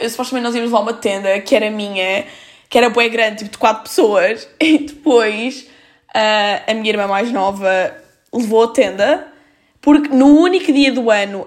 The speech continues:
em que o colégio da minha irmã mais nova faz uma cena que é, tipo, o acampamento do colégio,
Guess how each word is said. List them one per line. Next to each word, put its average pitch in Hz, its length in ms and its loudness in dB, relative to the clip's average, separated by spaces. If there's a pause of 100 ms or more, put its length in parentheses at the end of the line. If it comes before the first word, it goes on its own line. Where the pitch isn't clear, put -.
em 220 140 -4
que 220 160 -8
o 240 100 -4
colégio 240 340 -2
da 240 100 -2
minha 240 120 -2
irmã 220 120 -6
mais 220 220 -2
nova 196 400 -2
faz 214 320 -2
uma 220 200 -6
cena 208 240 -2
que 214 100 -4
é, - 20 -8
tipo, 220 220 -8
o 214 60 0
acampamento 208 560 -6
do 208 100 -8
colégio, 214 680 -2